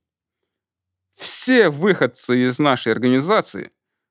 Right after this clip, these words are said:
добиваются какого-то успеха, потому что они идут по жизни – целеустремленно, как носороги. А с тобой был Носорог.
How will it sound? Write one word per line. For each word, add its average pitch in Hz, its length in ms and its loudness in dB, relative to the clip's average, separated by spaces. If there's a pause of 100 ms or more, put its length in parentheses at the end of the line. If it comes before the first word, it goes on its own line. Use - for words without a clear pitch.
(160)
добиваются 185 1080 2
какого-то 131 720 0
успеха, - 580 -4 (640)
потому 123 380 0
что - 280 -2
они 165 420 0 (600)
идут 208 460 -2
по 139 160 2
жизни – 120 500 -2 (340)
целеустремленно, 143 1160 0 (300)
как 104 340 -2
носороги. 110 720 0 (1000)
А 113 200 0
с - 100 -8
тобой 143 380 2
был 127 280 0
Носорог. 165 760 -2